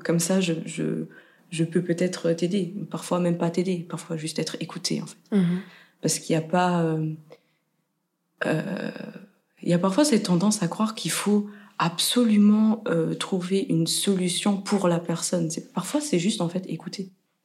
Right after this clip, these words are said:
Speaker 1: Parfois, c'est juste, euh, entendre cette frustration et, euh,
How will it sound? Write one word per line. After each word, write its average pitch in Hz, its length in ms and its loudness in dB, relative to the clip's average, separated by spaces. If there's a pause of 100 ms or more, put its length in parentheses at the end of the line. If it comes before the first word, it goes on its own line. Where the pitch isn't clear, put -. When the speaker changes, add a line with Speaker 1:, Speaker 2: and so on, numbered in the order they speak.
(320)
Speaker 1:
Parfois, - 240 -2
c'est 202 180 0
juste, - 640 -2
euh, 160 360 2 (420)
entendre 185 520 2
cette 170 220 0
frustration 226 840 -2 (1000)
et, 165 300 2
euh, 156 400 -4